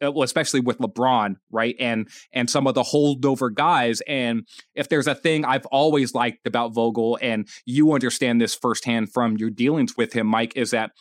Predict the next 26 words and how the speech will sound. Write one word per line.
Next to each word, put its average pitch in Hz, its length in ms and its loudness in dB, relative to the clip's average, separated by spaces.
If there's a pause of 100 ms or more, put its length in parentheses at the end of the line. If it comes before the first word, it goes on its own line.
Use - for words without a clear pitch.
(160)
he 143 200 2
is 123 160 0
such 151 220 0
a 156 60 2
good 127 200 0
communicator. 110 920 0
He 123 240 0
is 110 120 0
such 131 300 -2
a, 117 140 -2
an 120 240 2
empathetic 135 760 0
and 117 180 -4 (180)
thoughtful 131 560 0
thinker 117 640 0 (180)
when 127 360 2
it 117 160 -2
comes 127 460 0
to 120 420 2 (280)
how 143 300 2
he 147 200 0
manages 127 720 0
a 131 80 -2
group 127 340 -2
of 110 140 -2
guys, 127 500 0